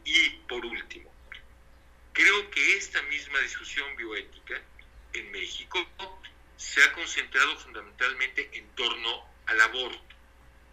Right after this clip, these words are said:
¿sí? Bueno, la bioética lo que plantea son las relaciones éticas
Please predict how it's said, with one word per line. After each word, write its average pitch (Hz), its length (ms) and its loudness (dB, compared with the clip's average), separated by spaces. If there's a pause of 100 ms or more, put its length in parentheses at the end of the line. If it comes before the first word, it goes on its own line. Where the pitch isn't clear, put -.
(260)
¿sí? - 440 -4 (460)
Bueno, - 260 -6 (120)
la 98 160 0
bioética 151 640 6
lo 107 160 -2
que - 80 -18
plantea 95 360 -6
son 104 220 -8
las 98 140 2
relaciones 107 640 -6 (120)
éticas - 880 -2